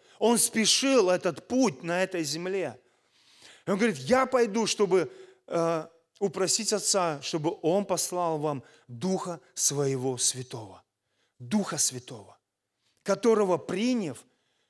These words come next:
Он вам расскажет всё об Отце. Он будет то, что получит там, Он будет вам говорить. Амен. И нам нужно, нам нужно поспешить.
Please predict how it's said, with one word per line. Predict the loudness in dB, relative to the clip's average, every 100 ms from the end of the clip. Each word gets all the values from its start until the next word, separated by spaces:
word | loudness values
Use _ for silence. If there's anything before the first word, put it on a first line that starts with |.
| _ -4
Он | -2 0
вам | 0 0
расскажет | 0 -2 -4 -6 -8 -8
всё | -6 -4 -2 -4 -6 -14 _ _ -14
об | -10 -8
Отце. | -4 -2 -2 -6 -14 _ _ -8
Он | -6
будет | -2 0 -2 -2
то, | -2 0
что | -2 -4
получит | -4 -4 -4 -8 -10
там, | -8 -10 -10 _ -8
Он | -6
будет | -6 -6 -6
вам | -6 -4
говорить. | -4 -4 -4 -8 -14 _ _ _ _ _
Амен. | -2 2 4 4 2 -4 -14 -20 -20 -20 -6
И | 0
нам | 2 4
нужно, | 2 0 -6 -20 -20 _ _ _ _
нам | 0 0 0 -4 -16 _ -10
нужно | -2 -2 -2 -4
поспешить. | -2 -2 -2 -2 -2 -2 -2 -4 -6 -14